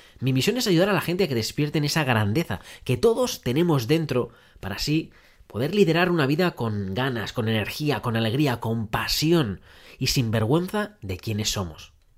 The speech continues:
Este es un podcast de reflexiones personales y profesionales que van a ayudarte poco a poco a ser un maestro en diferentes áreas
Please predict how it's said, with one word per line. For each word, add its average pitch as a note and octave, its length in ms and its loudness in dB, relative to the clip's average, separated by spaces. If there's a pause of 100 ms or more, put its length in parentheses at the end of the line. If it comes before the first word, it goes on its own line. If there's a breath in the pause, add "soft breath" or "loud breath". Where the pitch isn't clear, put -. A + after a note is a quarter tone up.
(360 loud breath)
Este C#3+ 180 0
es D#3+ 80 2
un D#3+ 100 4
podcast E3+ 320 2
de D3+ 80 4
reflexiones C3 440 0
personales D#3 640 0
y B2 60 0
profesionales A#2+ 540 -4
que B2+ 100 -2
van C3+ 80 0
a - 20 2
ayudarte D3 320 2
poco G3 180 2
a G#3 60 4
poco F3+ 240 4
a - 20 -2
ser E3+ 160 0
un D#3+ 80 2
maestro C#3 460 -2 (200 loud breath)
en F#2+ 120 -10
diferentes A2+ 400 -6
áreas A2+ 400 -2